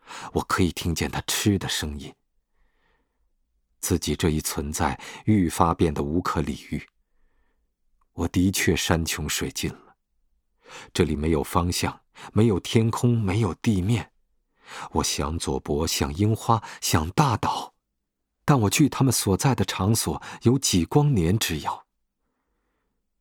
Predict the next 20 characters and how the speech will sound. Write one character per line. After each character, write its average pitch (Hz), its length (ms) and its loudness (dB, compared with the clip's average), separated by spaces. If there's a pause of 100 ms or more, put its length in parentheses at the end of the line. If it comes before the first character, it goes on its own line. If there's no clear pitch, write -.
(200)
如 95 180 4
倒 92 260 2
看 90 240 0
望 90 160 4
远 71 180 -2
镜， 78 300 -2 (640)
无 90 160 4
论 95 180 4
手 76 300 0
伸 101 260 2
出 - 140 -2
多 156 260 2
远， 82 240 -2 (240)
都 151 100 6
无 127 280 2
法 - 240 -4
触 - 260 2
及 78 220 -2
他 - 220 -6
们。 - 180 -16